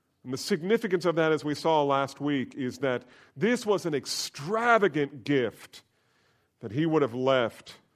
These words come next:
not just for the people to drink at the end of the feast. The feast was probably close to the end anyway. But rather,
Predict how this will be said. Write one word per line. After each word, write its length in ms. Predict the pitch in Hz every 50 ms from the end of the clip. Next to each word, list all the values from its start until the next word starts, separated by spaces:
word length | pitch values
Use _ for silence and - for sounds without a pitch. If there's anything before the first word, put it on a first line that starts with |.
| _ _ _ _ _ _ _ _ _
not 260 | - 151 165 196 180
just 220 | 139 165 165 151 -
for 140 | - 180 160
the 80 | 147
people 260 | - - 160 156 156 135
to 80 | -
drink 300 | 120 101 123 151 156 139
at 100 | 143 127
the 120 | - 131 131
end 100 | 127 123
of 60 | 113
the 80 | 110 -
feast. 360 | - 160 151 131 117 - -
The 60 | 120
feast 240 | - - 151 139 -
was 140 | 131 113 -
probably 480 | - - 160 180 165 156 139 139 127
close 400 | 113 - - 147 147 147 139 -
to 100 | - 143
the 220 | 127 - - - 139
end 360 | 139 135 131 123 123 123 123 -
anyway. 560 | 156 147 147 139 123 107 98 85 80 76 65 - _ _ _ _ _ _ _ _ _ _ _ _ _ _ _ _ _ _ _
But 160 | 139 139 131
rather, 680 | 123 123 143 156 175 180 165 135 127 123 120 113 117